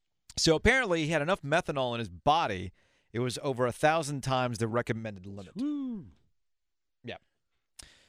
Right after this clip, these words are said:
Speaker 1: So, in order to save the man's life, they started giving him beer. And the reason why they gave him beer, it allowed the patient to stop for formaldehyde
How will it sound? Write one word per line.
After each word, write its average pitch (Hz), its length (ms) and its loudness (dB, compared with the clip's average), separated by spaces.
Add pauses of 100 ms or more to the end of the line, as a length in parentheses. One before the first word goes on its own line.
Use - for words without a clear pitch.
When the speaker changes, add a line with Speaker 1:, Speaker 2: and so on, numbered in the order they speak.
(180)
Speaker 1:
So, 226 540 4 (260)
in 160 140 4
order 240 340 2
to 165 600 0
save 190 400 0
the 156 80 -2
man's 135 340 -2
life, 131 580 -2 (520)
they 139 120 2
started 156 380 2
giving 139 240 0
him 104 340 -4
beer. 127 460 -2 (960)
And 135 120 2
the 147 80 2
reason 247 360 0
why 196 140 4
they 156 120 2
gave 135 220 0
him 113 240 -6
beer, 139 500 0 (840)
it 143 100 2
allowed 170 300 4
the 220 80 -4
patient 160 420 0
to 123 60 -6
stop 160 440 2 (140)
for 135 260 2 (320)
formaldehyde 127 920 0